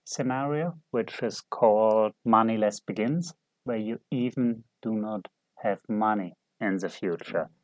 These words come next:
because no asset meets the three conditions to be considered money. So that's very radical, and we describe those scenarios that we can wrap up the overall picture of the future, but it's not likely that that will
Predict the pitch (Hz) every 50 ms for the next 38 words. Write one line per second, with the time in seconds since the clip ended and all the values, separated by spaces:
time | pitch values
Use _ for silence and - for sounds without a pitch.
0 | _ _ _ _ _ - - - - 127 123 120 - - - 113 107 117 135 151
1 | 147 135 123 131 131 - 143 131 - - - _ _ 123 113 113 120 120 120 -
2 | - - 110 - - - 117 107 - - 117 98 101 113 120 - - 127 120 120
3 | - - - 110 101 - _ 113 107 104 - _ - - 107 - - - 98 107
4 | 101 95 - - _ - 92 82 82 78 80 - _ _ _ _ - - 147 123
5 | 117 131 131 127 - 123 127 143 147 135 113 107 117 113 120 135 170 - - 180
6 | 196 214 - _ _ - 127 120 127 - - 131 123 117 117 120 117 - _ _
7 | _ _ - - - - - - 123 120 123 120 - - - 127 120 117 - -
8 | 123 107 110 113 135 147 160 170 175 170 170 - 131 - - 120 - - 117 113
9 | 110 104 101 110 110 110 - - - 156 147 147 147 - _ _ 131 127 123 123
10 | 131 139 143 151 143 143 139 143 139 135 - _ _ _ _ - 151 160 - -
11 | 151 143 143 - - 139 - - 143 147 151 151 - 170 165 175 185 - _ _
12 | _ _ - 117 107 - - - - - - - _ _ - 120 117 113 113 117
13 | 107 101 104 107 - - 110 98 87 101 - - - - 101 104 - - - 104
14 | 95